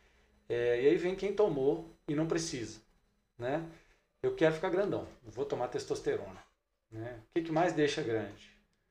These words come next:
Testosterona, insulina, né? A insulina mais perigosa ainda que a testosterona. Vamos falar dos dois. Quais são os males? Imprevisíveis.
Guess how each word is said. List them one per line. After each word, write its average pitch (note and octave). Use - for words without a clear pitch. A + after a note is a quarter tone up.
Testosterona, D3+
insulina, C3
né? C#3+
A B2+
insulina A#2
mais C3+
perigosa A#2
ainda A2+
que A2
a A2+
testosterona. A2
Vamos A#2+
falar B2+
dos C3
dois. B2
Quais D3
são E3+
os C3+
males? C3
Imprevisíveis. C3